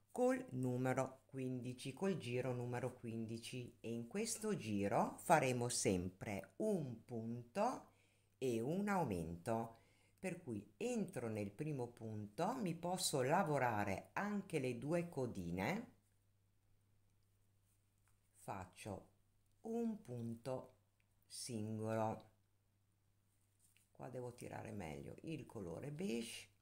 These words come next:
ok, abbiamo fatto un punto. Nel prossimo punto andiamo a fare l'aumento, due punti nello stesso punto.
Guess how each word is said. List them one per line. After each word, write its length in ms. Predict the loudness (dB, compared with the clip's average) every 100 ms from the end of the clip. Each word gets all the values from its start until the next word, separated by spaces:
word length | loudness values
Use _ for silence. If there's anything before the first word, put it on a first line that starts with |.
| _ _ _ -10
ok, 600 | -8 -8 -10 -8 -8 -10 -18 _ _ _ _ _
abbiamo 360 | -6 -4 -4 -4
fatto 500 | -2 -4 -4 -6 -6
un 280 | -2 0 0
punto. 800 | -4 -2 -2 -2 0 0 -2 -12 -20 _ _ -8
Nel 220 | -6 -6
prossimo 680 | -2 0 0 0 2 2 0
punto 380 | -2 -4 -2 0
andiamo 320 | 2 4 2
a 20 |
fare 520 | 2 4 4 4 0 -4
l'aumento, 1160 | 0 4 4 4 2 2 0 0 0 0 -6 -18 -20 _ _ _ _
due 400 | -16 -12 -6 -4
punti 960 | -4 -6 -4 -2 -4 -4 -2 0 -2 -8 _ -20 _ -12
nello 420 | -2 0 0 0
stesso 540 | -2 0 0 0 -4
punto. 800 | -4 -4 -4 -4 0 0 0 -4